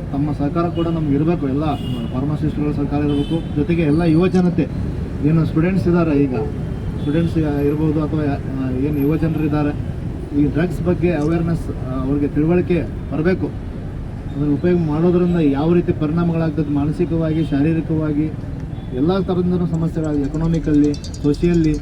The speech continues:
ಎಲ್ಲ ಥರದಿಂದನೂ ಸಮಸ್ಯೆಗಳಾಗ್ತವೆ. ಅದನ್ನು ನಾವು ಅವ್ರಿಗೆ ತಿಳಿ ಹೇಳಬೇಕು. ನಾವು ಒಂದು ಒಬ್ಬರಿಂದ ಇಬ್ಬರು, ನಾವು ಇಷ್ಟು ಜನ ಸೇರಿರ್ಬೋದು, ಇವತ್ತು ನೂರು ಎಂಟ್ನೂರು ಜನ ಸೇರಿರ್ಬೋದು, ಆದರೆ ಆ, ಇವ-, ಈ ಎಣ್-, ಇನ್ನೂರಿಂದ ಎರಡು ಸಾವಿರ, ಎರಡು ಸಾವಿರದಿಂದ ಇಪ್ಪತ್ತು ಸಾವಿರ ಹೀಗೆ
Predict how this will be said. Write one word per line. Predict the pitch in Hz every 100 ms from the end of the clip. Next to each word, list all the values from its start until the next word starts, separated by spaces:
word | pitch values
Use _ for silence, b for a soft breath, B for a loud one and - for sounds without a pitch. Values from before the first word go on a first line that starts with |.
| - - - - - - - - - - -
ಎಲ್ಲ | 143 185
ಥರದಿಂದನೂ | 185 180 180 185 180
ಸಮಸ್ಯೆಗಳಾಗ್ತವೆ. | 165 165 165 160 151 - - - - - - - - 135
ಅದನ್ನು | 170 185
ನಾವು | 175 170 185 170 127 117 - - -
ಅವ್ರಿಗೆ | 147 160 -
ತಿಳಿ | 180
ಹೇಳಬೇಕು. | 175 190 180 170 127
ನಾವು | 139 135
ಒಂದು | 151 143
ಒಬ್ಬರಿಂದ | 147 175 180
ಇಬ್ಬರು, | 180 170 175
ನಾವು | 170 156 160
ಇಷ್ಟು | 160 - 165
ಜನ | 175
ಸೇರಿರ್ಬೋದು, | 156 165 185 175 160
ಇವತ್ತು | 151 -
ನೂರು | 147 160
ಎಂಟ್ನೂರು | 160 160
ಜನ | 160 170
ಸೇರಿರ್ಬೋದು, | 160 175 180 160 160 131 - - - - - -
ಆದರೆ | 156 180 214 226 - - - - - - - 139
ಆ, | 156
ಇವ-, | 151 156 -
ಈ | 170
ಎಣ್-, | 170 139 175 185
ಇನ್ನೂರಿಂದ | 165 196 196 196 208
ಎರಡು | 180 180 190
ಸಾವಿರ, | 190 190 180
ಎರಡು | 180 170 175
ಸಾವಿರದಿಂದ | 185 185 180
ಇಪ್ಪತ್ತು | 165 - 170
ಸಾವಿರ | 175 175
ಹೀಗೆ | 165 170